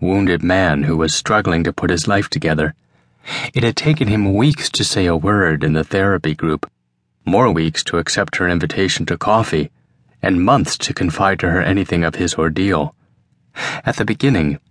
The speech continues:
she'd simply thought him shy and slow to trust anyone but his cherished Modo, a lab Rottweiler mix that he'd adopted from the Humane Society.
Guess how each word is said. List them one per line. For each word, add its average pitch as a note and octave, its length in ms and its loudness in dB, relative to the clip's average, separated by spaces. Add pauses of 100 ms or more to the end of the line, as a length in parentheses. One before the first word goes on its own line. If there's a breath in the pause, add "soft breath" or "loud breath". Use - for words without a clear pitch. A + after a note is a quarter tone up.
(100)
she'd - 260 -2
simply C3+ 420 0
thought E2+ 280 2
him E2 140 2
shy F2 600 0 (100)
and E2+ 160 0
slow A2 320 0
to G2+ 120 0
trust F#2 400 0
anyone E2+ 380 2
but D#2+ 160 -2
his E2+ 220 -2
cherished F#2+ 540 0
Modo, F2 540 0 (360)
a G2 120 0
lab G2 340 2
Rottweiler F2+ 720 2
mix D#2+ 300 -2
that E2 160 -2
he'd F#2 120 0
adopted F2+ 480 0
from E2+ 200 -2
the E2+ 60 0
Humane G2 340 0
Society. D#2+ 640 0